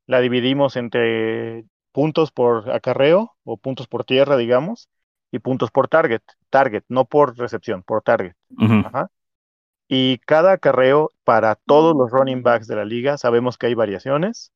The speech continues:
Speaker 1: representó punto siete puntos. Ajá, en
Speaker 2: Por
Speaker 1: promedio.
Speaker 2: acarreo, ok.
Speaker 1: Por acarreo. Mientras que un target representó uno punto cinco puntos.
Speaker 2: Es
Speaker 1: Ajá.
Speaker 2: el doble.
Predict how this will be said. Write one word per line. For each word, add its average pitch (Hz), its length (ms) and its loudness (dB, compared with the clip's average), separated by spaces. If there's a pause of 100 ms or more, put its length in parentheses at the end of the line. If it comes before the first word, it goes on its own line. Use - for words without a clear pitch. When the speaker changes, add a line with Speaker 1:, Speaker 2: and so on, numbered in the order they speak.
(420)
Speaker 1:
representó 123 680 -2
punto 151 380 -2
siete 127 380 -6
puntos. - 640 -14 (260)
Ajá, 131 380 -14 (160)
en 117 140 -18
Speaker 2:
Por 123 120 2
Speaker 1:
promedio. 117 160 0
Speaker 2:
acarreo, 87 260 -4 (200)
ok. 98 160 -8 (320)
Speaker 1:
Por 120 140 0
acarreo. 107 460 -4 (680)
Mientras 151 520 0
que 131 180 -2 (240)
un 165 240 -4
target 147 400 0
representó 117 600 -6
uno 156 320 0
punto 131 400 -8
cinco 120 360 -10
puntos. - 640 -12 (440)
Speaker 2:
Es - 80 -18
Speaker 1:
Ajá. 113 100 -4
Speaker 2:
el 98 60 -2
doble. 92 280 -4